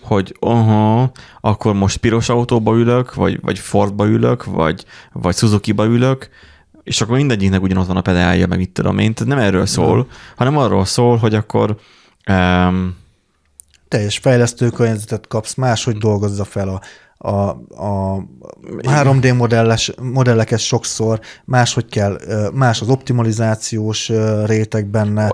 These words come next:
Speaker 1: Egyik nyelven beszélek, meg a másik nyelven beszélek,
Speaker 2: Igen.
Speaker 1: meg a harmadik
Speaker 2: Ja,
Speaker 1: nyelven.
Speaker 2: hát, na ez meg a másik, hogy
Speaker 1: Bár még ott is vannak már fordítók.
Speaker 2: Ott is vannak, de nyilván, hogy az, annak ké-, tehát, hogy mondjam, eléggé
Speaker 1: Hát a
Speaker 2: megkérdőjelezhető lesz a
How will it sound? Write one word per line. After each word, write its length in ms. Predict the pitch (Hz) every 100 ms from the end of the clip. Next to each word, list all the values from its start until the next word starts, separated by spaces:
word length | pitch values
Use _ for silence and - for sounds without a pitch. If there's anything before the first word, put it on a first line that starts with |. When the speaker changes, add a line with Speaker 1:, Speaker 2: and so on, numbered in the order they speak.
| -
Speaker 1:
Egyik 320 | 135 139 147
nyelven 300 | 143 139 135
beszélek, 420 | 123 120 123 110 110
meg 140 | 104
a 40 |
másik 380 | 107 107 98 101
nyelven 320 | 98 92 92
beszélek, 420 | 92 98 87 80 -
Speaker 2:
Igen. 120 | 101
Speaker 1:
meg 160 | 87 101
a 20 |
harmadik 320 | 98 82 151
Speaker 2:
Ja, 120 | 160
Speaker 1:
nyelven. 120 | 147
Speaker 2:
hát, 340 | 143 143 78 -
na 100 | 156
ez 140 | 151
meg 100 | 135
a 40 | 131
másik, 420 | 127 113 - -
hogy 240 | 117 107 107
Speaker 1:
Bár 120 | 127
még 140 | 135
ott 160 | 123 117
is 100 | 101
vannak 300 | 101 95 92
már 140 | 92
fordítók. 880 | 92 95 82 82 - - - - - 87 92 185
Speaker 2:
Ott 240 | 185 185
is 140 | 175 -
vannak, 400 | 160 156 160 143
de 80 | 147
nyilván, 300 | 143 135 127
hogy 140 | 123
az, 260 | 123 120 -
annak 680 | 120 120 - 78 98 120 -
ké-, 180 | 131 - 160 80 -
tehát, 200 | 113 110
hogy 160 | 120 113
mondjam, 340 | 110 107 107
eléggé 240 | 117 110
Speaker 1:
Hát 80 | 107
a 40 | 107
Speaker 2:
megkérdőjelezhető 720 | 104 113 107 110 110 104 120
lesz 40 |
a 40 | 120